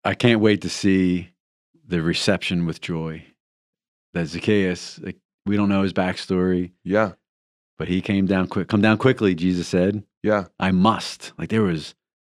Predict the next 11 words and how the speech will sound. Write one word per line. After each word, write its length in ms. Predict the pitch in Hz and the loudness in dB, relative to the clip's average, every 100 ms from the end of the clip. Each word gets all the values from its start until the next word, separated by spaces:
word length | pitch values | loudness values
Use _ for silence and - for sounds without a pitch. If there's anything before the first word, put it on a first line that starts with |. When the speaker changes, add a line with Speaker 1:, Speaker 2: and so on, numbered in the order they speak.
| _ _ _ _ _ _ - | _ _ _ _ _ _ -2
Speaker 2:
Yeah. 240 | 110 98 - | 0 0 -8
Speaker 1:
like, 120 | 90 95 | -10 -2
not 240 | 101 104 | 0 2
like, 180 | 98 92 - _ | 0 -2 -10 _
"I'd 120 | 113 | -2
like 200 | 120 147 | 2 2
to." 340 | - 160 156 143 _ - | 2 0 0 -4 _ -2
Speaker 2:
Yeah. 240 | 101 92 - _ _ _ _ | -2 -2 -10 _ _ _ _
Speaker 1:
"I 80 | 80 | -2
Speaker 2:
Yeah. 120 | 110 | 2
Speaker 1:
must." 600 | 95 92 80 - - - | 2 0 -4 -12 -16 -20